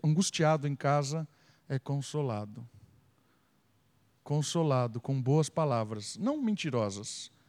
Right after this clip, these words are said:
verdadeiras, mas graciosas. Uma boa comunicação passa por uma comunicação bondosa.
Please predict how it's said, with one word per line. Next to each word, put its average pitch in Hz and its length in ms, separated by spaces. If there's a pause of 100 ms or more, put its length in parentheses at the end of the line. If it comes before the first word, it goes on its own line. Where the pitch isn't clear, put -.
(160)
verdadeiras, 151 1000 (320)
mas 139 160
graciosas. 120 1160 (640)
Uma 131 120
boa 151 260
comunicação 165 960 (480)
passa 147 420
por 147 160
uma 143 140
comunicação 151 840 (460)
bondosa. 120 840